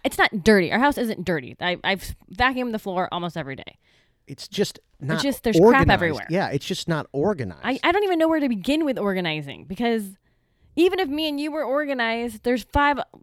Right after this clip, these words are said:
Speaker 1: people ruining it.
Speaker 2: I know, but that's why we, that's why I say it's, I, I want to declutter. I just wanna get things out of here for good because we spend most of our time outside. Most of this stuff, it, it, I swear, it's,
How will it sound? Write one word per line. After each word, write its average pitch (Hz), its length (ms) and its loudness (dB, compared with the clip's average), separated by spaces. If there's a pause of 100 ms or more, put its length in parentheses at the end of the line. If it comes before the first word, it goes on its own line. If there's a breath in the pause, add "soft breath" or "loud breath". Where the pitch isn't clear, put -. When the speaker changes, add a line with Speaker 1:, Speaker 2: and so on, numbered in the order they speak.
(140)
Speaker 1:
people 262 520 0 (580)
ruining 285 360 2
it. 151 180 -4
Speaker 2:
I 143 100 -4
know, 135 160 0
but 151 120 -2
that's 240 220 -2
why 220 160 -2
we, 170 200 -8 (120)
that's 180 240 -6
why 185 140 -6
I 156 60 -4
say 139 240 -8
it's, 135 260 -6 (420)
I, 139 80 -4 (140)
I 190 240 6
want 180 320 -2
to 147 160 -4
declutter. 139 640 0
I 139 120 -4
just 196 220 -2
wanna 180 160 -4
get - 520 -4
things 147 300 -4 (260)
out 143 220 -4
of 139 80 -6
here 95 340 -10 (580)
for 156 140 0
good 139 420 4
because 139 260 -10
we 156 80 -2
spend 151 400 -6
most 170 260 -4
of 165 80 -10
our 147 100 -8
time 139 240 -8
outside. 123 440 -10 (540 soft breath)
Most 202 280 2
of 233 60 -10
this 208 120 -4
stuff, 180 220 -6
it, 190 80 -4
it, 170 360 -2
I 160 40 -2
swear, 196 280 -6
it's, 143 160 -6